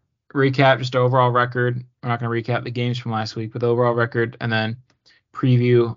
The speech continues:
um, the select college games that we pick, and the full N F L slate, along with closing it out with the rookie watch, kind of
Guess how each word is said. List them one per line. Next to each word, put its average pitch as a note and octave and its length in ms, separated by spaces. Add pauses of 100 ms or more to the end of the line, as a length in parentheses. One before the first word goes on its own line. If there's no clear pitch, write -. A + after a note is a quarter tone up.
(140)
um, G#2+ 420
the A#2+ 80
select A#2 420
college A#2 340
games A#2 240
that A2+ 80
we A2+ 120
pick, A#2+ 420 (920)
and C#3+ 360
the B2 220
full B2 260
N B2 100
F A#2 120
L A#2 120
slate, - 560 (220)
along A#2 340
with A2+ 240
closing A#2 300
it A#2 80
out A#2 200
with B2+ 120
the A#2+ 100
rookie B2 300
watch, B2 500
kind A#2 240
of A2 180